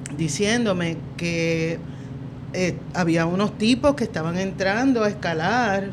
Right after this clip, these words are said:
que estaban, eh, robando y agrediéndolas sexualmente, y que, eh, necesitaban casas fuera de Santa Rita para quedarse, para,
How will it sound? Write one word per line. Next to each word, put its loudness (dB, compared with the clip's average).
que -2
estaban, -2
eh, 0
robando 4
y -2
agrediéndolas -2
sexualmente, -2
y -2
que, -2
eh, -2
necesitaban 0
casas 0
fuera 0
de 4
Santa -2
Rita -4
para -4
quedarse, -4
para, -2